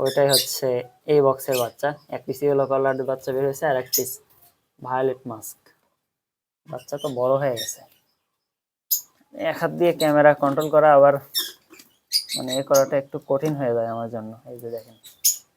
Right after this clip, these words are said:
ও কিন্তু নিজেই কিন্তু বের হয়ে আসতেছে। আসো, আসো, আসো, বের হও, আসো। এই যে কই গেলা, লুকাইলা কেন? আসো, বের হও। ও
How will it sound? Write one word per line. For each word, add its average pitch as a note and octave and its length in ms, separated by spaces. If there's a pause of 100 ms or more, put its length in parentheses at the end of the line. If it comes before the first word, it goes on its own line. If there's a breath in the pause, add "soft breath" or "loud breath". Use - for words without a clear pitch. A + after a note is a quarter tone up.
(120)
ও - 100
কিন্তু C3 260
নিজেই C3 280
কিন্তু C3+ 240
বের C3+ 180
হয়ে C#3 140
আসতেছে। - 340 (1080)
আসো, D3 200
আসো, D#3+ 200
আসো, E3+ 180
বের D#3 160
হও, C#3+ 80 (920)
আসো। D#3 160 (1300)
এই D#3 120
যে F3 100 (1500)
কই D#3+ 180
গেলা, C3+ 200
লুকাইলা C#3+ 380
কেন? A#2+ 120 (120)
আসো, D3 160 (120)
বের D3+ 160
হও। F3+ 100 (2750)
ও - 20